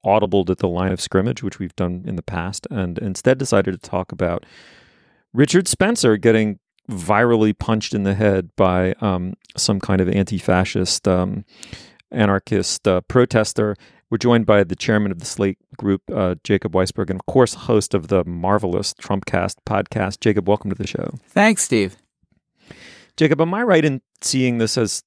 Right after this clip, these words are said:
Speaker 1: split between, um, Twitter, which has taken an enormous delight in seeing Richard Spencer, who's the, uh, supposedly the coiner of the term alt-right and effectively a,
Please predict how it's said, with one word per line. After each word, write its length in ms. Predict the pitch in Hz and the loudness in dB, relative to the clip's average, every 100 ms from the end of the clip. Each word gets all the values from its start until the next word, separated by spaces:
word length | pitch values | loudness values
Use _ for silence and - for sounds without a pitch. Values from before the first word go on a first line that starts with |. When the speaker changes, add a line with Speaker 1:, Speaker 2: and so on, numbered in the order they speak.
| - | -6
Speaker 1:
split 480 | - - 127 143 - | -6 0 2 2 0
between, 640 | - - 117 110 104 101 _ _ _ _ - | -4 -2 -2 0 -2 -6 _ _ _ _ -4
um, 340 | 110 104 101 _ _ _ _ - | -2 -2 -10 _ _ _ _ -14
Twitter, 480 | - 123 135 143 127 | -8 2 4 4 4
which 220 | 117 - | 0 0
has 120 | 104 | -4
taken 340 | - 113 113 | 0 0 0
an 120 | 98 98 | -2 -2
enormous 420 | 104 107 110 - | 0 2 2 0
delight 520 | 98 87 98 107 - - | -4 2 4 2 0 -2
in 160 | 101 | -2
seeing 320 | 90 113 101 | -2 -2 0
Richard 280 | 95 - 107 | -2 -2 -4
Spencer, 480 | - 95 95 98 92 | -4 -4 -2 -2 -2
who's 480 | 85 101 90 85 - | -2 -6 -4 -6 -2
the, 300 | 98 92 87 _ - _ - | 0 0 -2 _ -20 _ -2
uh, 880 | 107 98 92 92 - - - - - | 2 4 2 2 0 -2 -4 -4 -4
supposedly 540 | - 113 113 104 104 | -4 0 2 4 2
the 100 | 95 | 0
coiner 460 | - - 104 98 95 | -4 0 2 4 2
of 100 | 92 | 0
the 140 | - - - | -4 -6 -4
term 260 | 104 98 95 | -2 0 0
alt-right 540 | 101 95 104 98 - - - - | -2 0 2 2 2 -4 -20 -4
and 160 | 104 90 | -2 0
effectively 580 | - 98 101 87 92 92 | -2 0 -2 0 2 2
a, 220 | 92 | 0